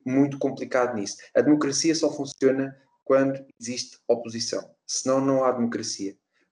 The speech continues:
Porquê? Porque a democracia e-, exige mesmo que haja um debate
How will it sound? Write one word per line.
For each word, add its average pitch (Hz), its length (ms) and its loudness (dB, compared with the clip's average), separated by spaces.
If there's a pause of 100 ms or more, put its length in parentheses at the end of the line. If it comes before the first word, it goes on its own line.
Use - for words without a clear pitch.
Porquê? 117 260 -4
Porque - 260 -6
a - 40 0
democracia 131 880 -2 (200)
e-, 123 600 -2
exige 123 800 0
mesmo 135 520 2 (260)
que 131 140 2
haja 127 420 2
um 135 120 -4
debate 117 520 2